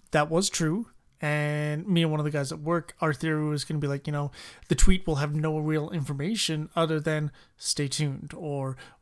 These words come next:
"watch Summer Games Fest" or "here's the trailer" or something like that. Um,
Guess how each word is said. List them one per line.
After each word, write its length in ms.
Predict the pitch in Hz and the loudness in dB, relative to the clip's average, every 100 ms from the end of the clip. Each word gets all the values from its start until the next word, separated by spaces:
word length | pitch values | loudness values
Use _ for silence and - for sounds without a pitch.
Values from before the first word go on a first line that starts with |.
| 139 | -6
"watch 260 | 139 - | -4 0
Summer 220 | - 147 | 0 0
Games 320 | 139 151 147 - | -2 -2 -2 -4
Fest" 340 | 151 - - | -6 -6 -6
or 480 | 175 147 143 143 147 - _ | -6 -6 -4 -6 -8 -14 _
"here's 320 | - 165 156 | -4 -2 0
the 80 | 151 | -4
trailer" 380 | - 156 139 143 | -2 -4 -4 -6
or 120 | 151 | -2
something 380 | - 160 143 170 | 0 0 -2 -2
like 220 | 175 180 | -4 -4
that. 260 | 196 254 - - - - | -4 -4 -8 -20 -20 -8
Um, 260 | 143 139 151 | -2 -2 -2